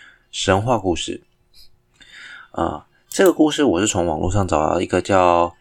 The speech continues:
黑猫电台的一个黑猫老师，他们在网络上的平台，大家可以去看看啦。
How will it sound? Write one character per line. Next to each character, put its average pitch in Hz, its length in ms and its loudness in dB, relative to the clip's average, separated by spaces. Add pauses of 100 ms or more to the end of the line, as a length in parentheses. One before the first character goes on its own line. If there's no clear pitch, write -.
(420)
黑 135 180 -6
猫 131 220 -2
电 104 340 0
台 - 320 -10
的 80 500 -6 (260)
一 95 100 -2
个 92 260 2
黑 113 120 4
猫 135 140 4
老 92 180 8
师， - 240 6
他 98 180 -4
们 85 340 -2
在 95 140 2
网 80 160 2
络 85 100 -4
上 92 120 4
的 82 60 0
平 78 160 -10
台， 80 80 -10
大 113 140 -2
家 127 60 -2
可 127 100 -6
以 104 60 0
去 98 100 -2
看 90 220 -8
看 85 220 -4
啦。 - 160 -12